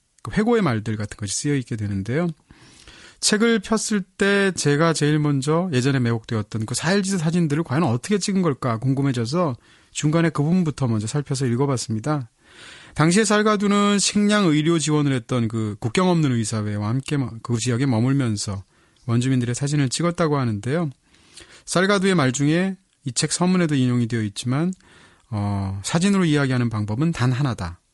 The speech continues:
같은 장소에 여러 번 가보는 것뿐이다."라는 말을 남긴 적이 있죠. 근데 그런 말을 남긴 살가두답게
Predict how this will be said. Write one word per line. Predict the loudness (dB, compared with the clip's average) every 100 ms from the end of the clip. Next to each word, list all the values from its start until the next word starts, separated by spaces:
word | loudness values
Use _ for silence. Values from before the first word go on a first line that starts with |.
| _
같은 | -10 -6 0 0
장소에 | 0 0 0 0 2
여러 | 2 0
번 | 0 -2 -2
가보는 | -2 -2 0 -2
것뿐이다."라는 | -2 -4 -4 -4 -2 0 0
말을 | 0 0
남긴 | 0 -2 -4
적이 | -6 -8
있죠. | -8 -6 -6 -8 _ -20 -20
근데 | -12 -2
그런 | 2 4
말을 | 2 2 2
남긴 | 2 2 2 0
살가두답게 | 0 0 -2 -2 -8 -8 -4 -4